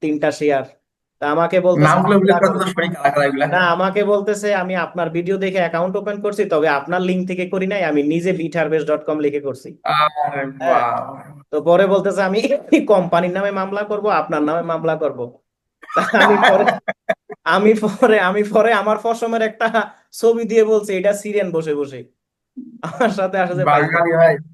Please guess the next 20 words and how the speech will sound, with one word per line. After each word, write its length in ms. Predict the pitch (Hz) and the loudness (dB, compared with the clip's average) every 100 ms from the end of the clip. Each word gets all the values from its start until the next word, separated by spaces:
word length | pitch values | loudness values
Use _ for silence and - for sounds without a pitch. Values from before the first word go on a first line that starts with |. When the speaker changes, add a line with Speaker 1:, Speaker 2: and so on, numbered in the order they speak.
| _ _ _ _ 143 | _ _ _ _ 2
Speaker 2:
বাঙালির 480 | 143 147 156 175 | 4 4 2 -2
দ্বারা 180 | 175 180 | 2 2
এটা 140 | 170 175 | 2 0
সম্ভব। 480 | - 139 135 127 - _ _ _ _ _ | 0 -4 -4 -8 -10 _ _ _ _ _
Speaker 1:
একটা 400 | 254 - 220 208 | 0 2 0 0
বিষয় 340 | 202 202 220 | -2 0 -2
দেখেন 360 | 170 156 165 160 | 0 -4 -4 -6
না 260 | 135 110 | -8 -8
সাইফুল 380 | 110 131 135 139 | -6 -6 -2 -2
ভাই, 120 | 131 | 0
একটা 240 | 120 120 151 | -2 -2 -2
বিষয় 280 | 151 165 156 | -2 -4 0
দেখেন, 420 | 131 123 135 131 - | -2 -2 -6 -6 -4
আজকে 380 | 151 151 196 | -4 -2 -2
আপনি 260 | 190 185 190 | -2 -2 -2
একশো 300 | 170 - 170 | -2 -2 -2
ডলার 260 | 165 165 156 | 0 0 -2
দিয়ে 120 | 151 | -6
শুরু 240 | 156 143 | -6 -6
করছেন, 440 | 135 127 139 131 | -4 -6 -8 -8